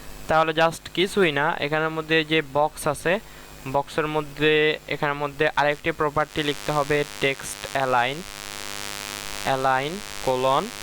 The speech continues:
সেন্টার। এটা হলো সিএসএস প্রপার্টি আর ভ্যালু, এটা হলো ভ্যালু, ভ্যালুর নাম সেন্টার, সেন্টার ভ্যালু দ্বারা আমরা এটিকে মাঝখানে আনলাম,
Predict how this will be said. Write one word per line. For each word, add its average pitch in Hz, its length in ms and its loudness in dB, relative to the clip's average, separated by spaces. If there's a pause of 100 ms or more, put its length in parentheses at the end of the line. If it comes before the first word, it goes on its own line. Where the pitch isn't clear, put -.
(180)
সেন্টার। 110 380 -2 (640)
এটা 160 200 0
হলো 165 160 4 (460)
সিএসএস 151 440 0
প্রপার্টি 151 580 2 (460)
আর 123 180 4 (140)
ভ্যালু, 131 280 2 (200)
এটা 135 180 2
হলো 143 120 4 (120)
ভ্যালু, 131 240 2 (200)
ভ্যালুর 143 300 2
নাম 147 100 0 (120)
সেন্টার, 151 400 0 (560)
সেন্টার 147 320 0 (100)
ভ্যালু 170 240 4
দ্বারা 170 220 4 (260)
আমরা 139 280 -2
এটিকে 143 320 0 (1400)
মাঝখানে 147 460 0
আনলাম, 110 200 -4